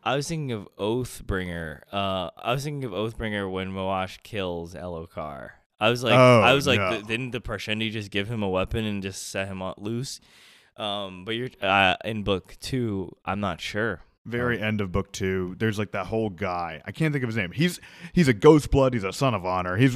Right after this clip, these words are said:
Speaker 2: he's a Diagram. I bet you he's Diagram.
Speaker 1: Gotcha.
Speaker 2: I bet you he's
Speaker 1: Gotcha.
Speaker 2: Diagram.
Speaker 1: Yeah, yeah. Well, we can dive into that. Um,
Speaker 2: Also,
Speaker 1: I
Speaker 2: shout out Betsy for calling out that there's probably other secret societies. <laughs>
Speaker 1: That's true. That's true.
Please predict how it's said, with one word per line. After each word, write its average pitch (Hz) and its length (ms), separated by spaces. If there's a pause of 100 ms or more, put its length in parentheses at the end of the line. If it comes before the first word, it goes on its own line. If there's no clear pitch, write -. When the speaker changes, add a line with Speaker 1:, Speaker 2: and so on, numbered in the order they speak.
Speaker 2:
he's 120 200
a 90 60
Diagram. 113 640
I 139 80
bet 156 220
you 156 100
he's 120 240
Diagram. 85 680 (120)
Speaker 1:
Gotcha. 98 340
Speaker 2:
I - 20
bet 120 220
you 107 140
he's 95 100
Speaker 1:
Gotcha. 85 200
Speaker 2:
Diagram. 85 280
Speaker 1:
Yeah, 135 200
yeah. 98 280
Well, 160 260
we 190 80
can 240 120
dive 90 180
into 85 180
that. 78 220
Um, 85 80 (160)
Speaker 2:
Also, 92 120
Speaker 1:
I - 20
Speaker 2:
shout 104 320
out 95 240
Betsy 92 580
for 95 220
calling 98 480
out 90 200
that 90 120
there's 92 200
probably 92 540
other 92 280
secret - 360
societies. 98 800 (240)
<laughs> 185 160 (220)
Speaker 1:
That's - 180
true. 127 460 (120)
That's 113 200
true. 110 400